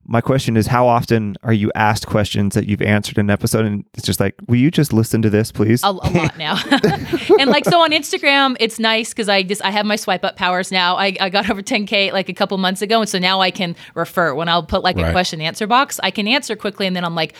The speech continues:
Speaker 2: "Also, go, do I need, when do I need to set up an L L C? Do I need an L L C?" And I'm like, "Go,
Speaker 3: Well,
Speaker 2: go
Speaker 3: now you
Speaker 2: answer
Speaker 3: can
Speaker 2: this
Speaker 3: charge
Speaker 2: one."
Speaker 3: them at least,
Speaker 2: Yeah,
Speaker 3: right?
Speaker 2: so, yeah.
Speaker 1: For what?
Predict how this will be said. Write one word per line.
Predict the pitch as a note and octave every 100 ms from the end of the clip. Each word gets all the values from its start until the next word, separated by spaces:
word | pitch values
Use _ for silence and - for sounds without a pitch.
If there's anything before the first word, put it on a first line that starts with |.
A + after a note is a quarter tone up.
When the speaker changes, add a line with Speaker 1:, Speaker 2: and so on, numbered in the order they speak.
| - -
Speaker 2:
"Also, | A3 A3 A3 G3 -
go, | - G3 G3 G3 G3 - -
do | C4
I | F#4
need, | F4+ E4+
when | D4 E4+
do |
I | E4
need | D#4+
to | D4+
set | - C4
up | C4
an | A#3+
L | A#3+
L | A3+
C? | A3+ G3
Do | G3+
I | A3
need | A3+ G#3
an | F#3+
L | F#3+
L | F#3
C?" | F3+ G3+
And | F#3+
I'm | D#3+
like, | D3+ D3+ -
"Go, | G3 F#3+ F3+ E3 -
Speaker 3:
Well, | A2+
Speaker 2:
go | D3
Speaker 3:
now |
you | F#3+
Speaker 2:
answer | E3
Speaker 3:
can | D#3
Speaker 2:
this | -
Speaker 3:
charge | A2 E3 G#2
Speaker 2:
one." | G2
Speaker 3:
them |
at | E2
least, | G#2 D3 -
Speaker 2:
Yeah, | G#2
Speaker 3:
right? | E3
Speaker 2:
so, | D#3+ D3 D3+ - _ _ _
yeah. | - - - - - -
Speaker 1:
For | A#2
what? | A#2+ G#2